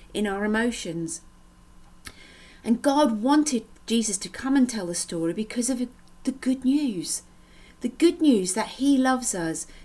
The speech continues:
The good news that Jesus came to save. So Mark one, chapter one, verse one says, "This is the good news about Jesus, the Messiah, the Son of God."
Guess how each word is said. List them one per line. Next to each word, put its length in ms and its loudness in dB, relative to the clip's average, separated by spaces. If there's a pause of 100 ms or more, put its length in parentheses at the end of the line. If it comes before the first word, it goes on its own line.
The 100 -2
good 360 2
news 400 6
that 160 -6
Jesus 380 0
came 260 -10
to 100 -6
save. 600 -2 (480)
So 140 2
Mark 360 6
one, 320 4 (200)
chapter 360 -2
one, 200 2
verse 280 0
one 220 0
says, 380 -2
"This 220 4
is 120 4
the 80 -2
good 240 -6
news 220 0
about 320 0
Jesus, 420 2
the 60 -4
Messiah, 420 0
the 100 -4
Son 280 0
of 120 0
God." 420 -4